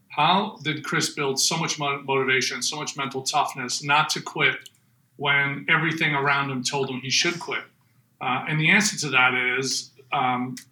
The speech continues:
he and I work very closely together, and using this one percent better mindset,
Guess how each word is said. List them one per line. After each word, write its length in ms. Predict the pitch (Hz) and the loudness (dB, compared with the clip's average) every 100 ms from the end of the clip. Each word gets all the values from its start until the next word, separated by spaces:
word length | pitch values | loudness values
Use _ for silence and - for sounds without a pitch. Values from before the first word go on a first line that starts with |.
| _ | _
he 180 | - 160 | 0 2
and 100 | 170 | 4
I 200 | 151 143 | 4 2
work 160 | 143 139 | 0 -2
very 220 | 143 151 | 0 0
closely 360 | - 170 165 156 | 0 0 0 0
together, 360 | 131 123 123 127 | 0 0 0 -4
and 120 | 131 | 0
using 260 | 147 147 | -2 0
this 160 | 135 123 | -2 -2
one 180 | 139 139 | -2 -2
percent 380 | 131 - 143 123 | -2 0 -2 0
better 240 | 143 135 | 0 2
mindset, 600 | 135 135 147 147 175 - | 0 -2 0 2 2 0